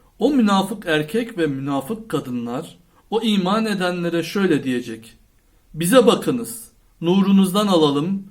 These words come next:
biraz faydalanalım." Onlara denilecek ki,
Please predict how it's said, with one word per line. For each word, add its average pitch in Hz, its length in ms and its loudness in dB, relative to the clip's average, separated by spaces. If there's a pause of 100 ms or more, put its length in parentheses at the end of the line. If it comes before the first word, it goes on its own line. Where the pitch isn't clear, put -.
(140)
biraz 220 400 0
faydalanalım." 190 920 -2 (680)
Onlara 143 460 0
denilecek 139 680 -6
ki, 190 300 -4